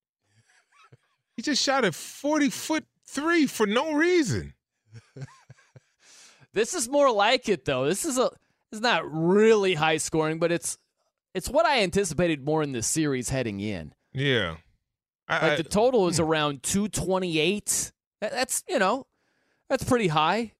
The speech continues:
Speaker 2: and they were nowhere near it the first
Speaker 1: Nowhere
Speaker 2: couple of
Speaker 1: near
Speaker 2: games.
Speaker 1: that.
Speaker 2: Yeah.
Speaker 1: Man, I'm so glad you forgot to do that.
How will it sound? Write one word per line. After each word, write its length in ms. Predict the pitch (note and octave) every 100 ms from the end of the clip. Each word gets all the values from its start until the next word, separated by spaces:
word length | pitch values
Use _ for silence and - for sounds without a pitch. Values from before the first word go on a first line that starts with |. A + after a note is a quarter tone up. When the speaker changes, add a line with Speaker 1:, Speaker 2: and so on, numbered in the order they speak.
| _
Speaker 2:
and 140 | D3+ D#3+
they 100 | F#3
were 120 | D3+
nowhere 340 | C#3+ C#3+ B2+
near 240 | G#2+ A#2+ G#3
it 80 | B2
the 20 |
first 80 | B2
Speaker 1:
Nowhere 240 | B2 B2 A#2+ A2+ G#2+
Speaker 2:
couple 80 | G2+
of 0 |
Speaker 1:
near 200 | G#2 G#2
Speaker 2:
games. 100 | F2+
Speaker 1:
that. 280 | E2+ D2+ - _ _ _ _ -
Speaker 2:
Yeah. 200 | G#2+ F#2 _ _ -
Speaker 1:
Man, 200 | E3+ D3+
I'm 120 | C3
so 160 | B2+ C#3
glad 260 | B2+ A#2+
you 80 | A#2+
forgot 300 | A2 A#2 A2
to 80 | G#2+
do 160 | A2+ A2
that. 240 | G2